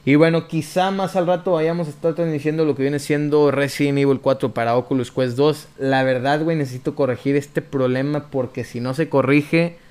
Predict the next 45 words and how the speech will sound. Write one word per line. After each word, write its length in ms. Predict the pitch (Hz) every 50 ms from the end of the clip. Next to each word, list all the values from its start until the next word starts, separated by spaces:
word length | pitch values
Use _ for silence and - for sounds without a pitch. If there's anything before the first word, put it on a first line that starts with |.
| - - - - - - - - - - - - - - - - -
no 400 | - 147 151 151 147 151 147 147
me 160 | 151 160 165
va 120 | 160 156 156
a 40 | 147
estar 260 | - - - 156 151
entusiasmando, 920 | 156 151 147 151 143 139 - 131 117 110 113 117 117 117 113 110 107 107 104
güey. 160 | 107 165 117 - - - - - - _ - - - - -
No 120 | 123 127
me 80 | 131 139
estaré, 260 | 135 - 135 135 135
no 160 | 135 139 131
me 100 | 131 139
va 100 | 139 139
a 20 | 139
estar 220 | 135 - 143 135
entusiasmando. 720 | 139 139 135 131 117 127 123 120 120 120 120 123 123 - - - 139 156 165 160 147
Güey, 200 | 151 175 180 175
no 120 | 170 170 170
sabes 440 | 170 185 190 196 202 190 175 - - - - - - - - -
las 220 | 147 160 165 156
ganas 260 | 156 165 180 185 170 -
que 120 | - 170
tengo 280 | 170 - 165 170 175 180
de 80 | 170
seguir 260 | 160 - 151 147 151
jugando, 440 | 147 147 - 156 151 143 139 131 123
güey, 200 | 113 110 110 110
el 140 | 117 117 117
Resident 420 | 110 120 123 117 - 131 127 123
Evil 220 | 123 117 117 117 110
cuatro, 360 | - 117 113 - - - -
güey. 120 | - -
No 140 | - 165 214
sabes, 380 | 214 - - - 254 254 233 208
güey, 200 | 185 165 147 151
pero 300 | 160 175 170 165 156 - - - - - - - - - -
la 160 | - 165 175
verdad, 240 | 170 170 170 185 233
güey, 160 | 254 277 254
que 100 | - 214
todo 260 | 165 - 185 196 -
te 140 | - 226 180
llegue 180 | 170 175 196 226
aquí, 280 | 220 - - 175 175
güey. 180 | 196 254 349 370